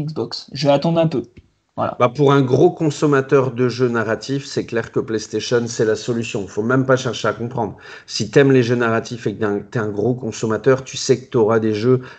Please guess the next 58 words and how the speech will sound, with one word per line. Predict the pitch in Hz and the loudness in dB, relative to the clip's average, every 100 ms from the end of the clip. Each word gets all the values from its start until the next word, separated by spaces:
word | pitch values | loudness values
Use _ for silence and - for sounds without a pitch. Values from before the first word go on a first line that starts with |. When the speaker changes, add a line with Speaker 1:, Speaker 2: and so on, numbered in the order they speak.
| - | -6
Speaker 2:
enfin, | 107 | -2
je | 104 | 0
veux | 107 | 2
dire, | 120 | 2
même | 117 113 | 2 2
là, | 123 127 | 2 2
pour, | 120 101 | 0 0
euh, | 101 101 - _ | 0 -4 -20 _
l'année | 104 107 110 | 2 4 4
à | 110 | 2
venir, | 104 120 135 127 | 2 4 4 6
euh, | 107 101 | 4 2
que | 117 | 0
ce | 110 120 | -4 -4
soit, | 113 - 120 123 | -6 0 2 4
euh, | 123 104 98 95 98 - - - - | 4 4 4 2 -4 -12 -20 -16 -6
euh, | - 80 62 69 69 82 | -2 0 0 0 0 0
le | 87 113 | 2 0
Spider-Man, | - - 110 110 113 117 113 | -2 0 4 4 4 0 0
le | 107 | 0
God | 110 107 | 0 2
of | 104 120 | 0 0
War, | 107 | 0
le | 107 | 2
Horizon, | 104 104 120 139 | 2 2 2 2
voilà, | 113 113 117 | 4 2 2
t'es | 110 | -2
tranquille | - 120 113 143 | -6 -6 -6 -6
pendant | 123 101 | -4 -2
un | 101 110 | -2 0
an | 120 | 0
et | 123 | 0
demi, | 117 117 | 2 0
là. | 92 73 - - - - | -2 -6 -16 -20 -20 -2
Et | 95 | 0
c'est | 101 120 | 2 4
vrai | 120 131 | 4 4
que | |
par | 117 - | 0 -2
contre, | 143 139 117 | -4 -2 -2
à | |
l'inverse, | 113 127 135 131 | 0 2 0 0
si | - 104 | -8 -6
t'es | 107 | -6
pas | - 107 | -4 -6
trop | - | -6
consommateur, | 113 117 - 131 135 131 117 117 | -6 -6 -2 0 2 2 2 0
que | - | -6
t'as | - | -6
pas | 104 117 113 113 | -4 -2 0 0
les | 107 | 0
moyens | 107 110 117 117 | 0 -2 -2 -2
de | |
t'acheter | 110 104 - | -4 -4 -4
un | 110 | -2
jeu | 110 107 | -2 -2
par | 101 107 | 0 -2
mois, | 113 120 139 151 | 0 0 0 -2